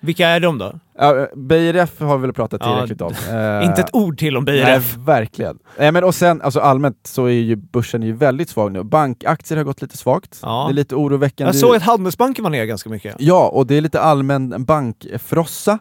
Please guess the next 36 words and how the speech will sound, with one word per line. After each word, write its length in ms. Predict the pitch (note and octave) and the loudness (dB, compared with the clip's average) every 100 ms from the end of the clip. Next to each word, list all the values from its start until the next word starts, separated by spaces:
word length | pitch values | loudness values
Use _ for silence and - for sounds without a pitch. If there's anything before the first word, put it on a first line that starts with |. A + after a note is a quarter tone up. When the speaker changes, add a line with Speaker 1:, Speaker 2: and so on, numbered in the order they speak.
| _ - - - - | _ -20 -20 -20 -16
Speaker 1:
Ja. 180 | A#2+ A#2+ | -6 0
Speaker 2:
Eh, 840 | C#3+ C#3+ C#3+ C#3 C3+ C3 A#2+ A2+ E2 F#2 | 4 4 6 6 6 4 2 0 -6 -6
på 100 | D3 | -2
grund 260 | E3 F#3+ E3+ | 2 2 2
av 60 | D3+ | -2
lite 540 | D3 D3 C#3+ C3 G#2+ - _ _ - | -2 -2 -2 -2 -6 -12 _ _ -4
oroliga 800 | D#3+ C#3+ E3 D#3 C#3+ C3 A#2+ - | -2 2 2 2 0 2 0 -2
s-, 300 | F#2 - C3+ | -10 -10 -6
signaler 460 | - D3+ D#3+ D3 A#2 | -2 2 4 4 2
från, 240 | - A#2+ G#2+ | -2 -4 -2
från 160 | B2 | -4
U 80 | A#2+ | -4
S 120 | A#2 C#3+ | -4 -2
A. 140 | G2+ | -2
Det 100 | G#2+ | -2
är 20 | |
en 80 | A2+ | -4
bank 200 | A#2+ A2+ | -4 -4
som 80 | A2+ | -8
heter 140 | - | -10
Silicon 580 | - - C#3 C3 C3 A#2+ | -14 -6 -4 -2 -4 -4
Valley 360 | C3 B2+ A#2+ G#2+ - _ | -4 -4 -4 -8 -14 _
Bank 540 | D3+ G2 C2+ A1+ - - | -4 -4 -8 -14 -18 -14
Speaker 1:
Ja. 320 | - A#2+ E3+ E3+ _ - | -10 -6 -6 -8 _ -14
Speaker 2:
som, 420 | - G#2+ G#2 G2 | -6 -4 -4 -8
som 160 | - A2+ | -8 -4
behövde 240 | A#2+ A2 | -4 -4
ta 100 | B2 | -4
in 140 | A#2+ | -4
mer 140 | B2 A#2+ | -2 -2
pengar. 460 | C#3+ B2 D2+ B1 - | -2 -2 -6 -12 -8
De 140 | A2+ | -4
har 160 | A#2 A#2 | -2 0
det 80 | A2+ | -2
lite 200 | A2 - | -6 -8
svettigt. 520 | A#2 - G2 - | -8 -8 -12 -14